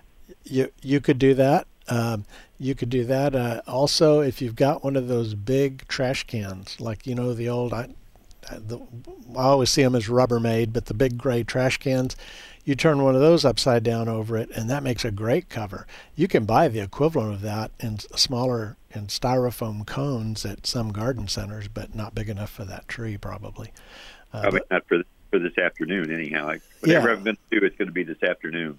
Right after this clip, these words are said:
Speaker 2: like, right as soon as I get through talking to you.
Speaker 1: Okay, well, I'll, I'll, I'll let you go here pretty quick, 'cause <laughs> the,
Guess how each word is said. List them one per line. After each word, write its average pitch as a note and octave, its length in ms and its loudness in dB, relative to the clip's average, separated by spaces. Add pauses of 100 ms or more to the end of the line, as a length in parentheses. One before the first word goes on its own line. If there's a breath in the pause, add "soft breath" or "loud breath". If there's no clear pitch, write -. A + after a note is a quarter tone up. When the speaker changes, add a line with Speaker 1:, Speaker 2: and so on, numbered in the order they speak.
(140)
Speaker 2:
like, D#2 160 0 (360 loud breath)
right - 200 -8
as E2 160 -4
soon G#2 120 4
as E2+ 80 2
I F2 120 4
get F2+ 180 4 (100)
through F#2+ 160 0
talking F2+ 360 0
to C2+ 60 -14
you. C#2+ 180 -2 (200)
Speaker 1:
Okay, D3+ 440 6
well, B2 180 6
I'll, D3 220 4
I'll, C#3 280 4 (380 loud breath)
I'll C#3+ 320 4
let C#3+ 240 4
you B2+ 60 -6
go D3 120 6
here C#3 120 6
pretty C3 180 4
quick, D3 240 4
'cause C3 160 4
<laughs> - 760 -4
the, C#3 460 4